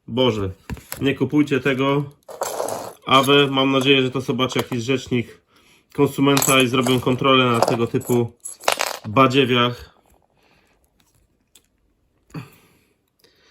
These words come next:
które w trakcie wypadku dojrzy, że może nie wytrzymają jeszcze siły, to dodatkowo pas wyszczeli, jeszcze kogoś zabije. Pomijając o dziecku, które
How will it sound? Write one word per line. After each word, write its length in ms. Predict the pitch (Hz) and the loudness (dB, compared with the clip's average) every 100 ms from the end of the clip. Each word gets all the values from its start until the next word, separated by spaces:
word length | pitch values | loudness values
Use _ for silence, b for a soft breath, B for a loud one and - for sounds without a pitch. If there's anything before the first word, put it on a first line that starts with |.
| b - | b 0
które 200 | - 123 | 2 2
w 40 | |
trakcie 320 | 139 123 - | 0 -2 -2
wypadku 680 | 120 120 127 - - 120 120 | -2 0 0 -2 -2 0 0
dojrzy, 320 | 120 131 123 | 2 0 0
że 220 | 120 120 107 - - - - 135 | 0 0 0 -6 -20 -16 -6 2
może 300 | 135 131 127 | 2 4 2
nie 140 | 127 | 2
wytrzymają 560 | 127 - 135 131 127 123 | 0 -2 0 2 2 0
jeszcze 260 | 120 - | -2 -6
siły, 380 | 131 143 135 135 | -4 -2 0 0
to 120 | 135 | -2
dodatkowo 500 | 120 120 - 123 117 | -4 -4 -6 -6 -6
pas 240 | 113 127 123 | -4 -6 -4
wyszczeli, 340 | 127 - 120 | -6 -4 -4
jeszcze 200 | 113 117 | -4 -8
kogoś 240 | 117 113 | -8 -6
zabije. 320 | 110 117 110 104 - b b b b b | -4 -4 -2 -2 -4 b b b b b
Pomijając 540 | 123 123 123 123 120 | -4 0 2 0 -2
o 80 | 120 | -4
dziecku, 320 | 123 127 - | -4 -6 -8
które 320 | 113 117 113 | -6 -4 -4